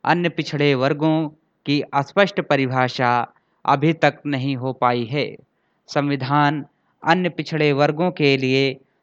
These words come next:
संरक्षण एवं सुरक्षा की व्यवस्था करता है, ताकि उनके शैक्षिक एवं आर्थिक हितों का उन्नत किया जा सके एवं उन विशिष्ट अयोग्यताओं को,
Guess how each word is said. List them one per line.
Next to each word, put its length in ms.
संरक्षण 580
एवं 380
सुरक्षा 520
की 200
व्यवस्था 480
करता 400
है, 220
ताकि 540
उनके 340
शैक्षिक 640
एवं 360
आर्थिक 420
हितों 380
का 440
उन्नत 480
किया 260
जा 200
सके 520
एवं 300
उन 260
विशिष्ट 520
अयोग्यताओं 760
को, 380